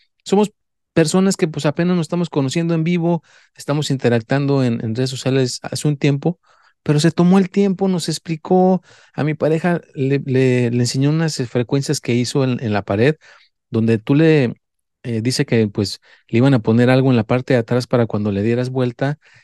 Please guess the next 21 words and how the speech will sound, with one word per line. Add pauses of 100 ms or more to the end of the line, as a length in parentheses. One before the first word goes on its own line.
(100)
hiciera
el
sonido,
pero (260)
nada
más
le
pegó
con
su
dedo (360)
y
al-,
y,
y,
y
generó
de
regreso
la
frecuencia.